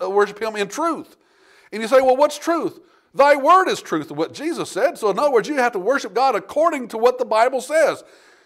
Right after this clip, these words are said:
You have to do what God tells you to do in the Bible. You have to, uh, worship him according to the script, what the scriptures say. Not what you think is gonna please God, but what the Bible says is gonna please God. But there are so many Christians today that they,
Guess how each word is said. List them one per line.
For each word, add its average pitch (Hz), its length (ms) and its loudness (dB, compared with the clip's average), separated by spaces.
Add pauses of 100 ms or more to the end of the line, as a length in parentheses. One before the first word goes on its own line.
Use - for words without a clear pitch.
You 254 120 -2
have 247 160 4
to 240 80 -2
do 302 240 2
what 240 220 4
God 269 260 4
tells 285 280 2
you 240 60 -6
to 202 60 -10
do 208 140 0
in 196 40 0
the 190 80 -2
Bible. 156 320 2
You 208 120 -6
have 226 160 4
to, 196 180 0 (160)
uh, 196 60 4
worship 247 300 4
him 240 140 4
according 247 300 4
to 220 80 -8
the 202 100 -4
script, 247 260 0
what 233 100 2
the 208 80 -2
scriptures 294 440 -8
say. 190 200 2 (220)
Not 285 280 2
what 262 240 2
you 359 400 6
think 214 200 2
is 170 140 -2
gonna 175 160 0
please 170 300 -2
God, 240 260 4
but 240 120 2
what 285 120 6
the 320 80 0
Bible 330 460 2
says 151 260 -2
is 139 60 -16
gonna 139 180 -6
please 120 300 -10
God. 98 320 -8 (920)
But 165 120 -4
there 214 100 2
are 302 140 4
so 269 180 2
many 262 140 -4
Christians 233 380 -4
today 269 260 2
that - 460 -2
they, 190 100 2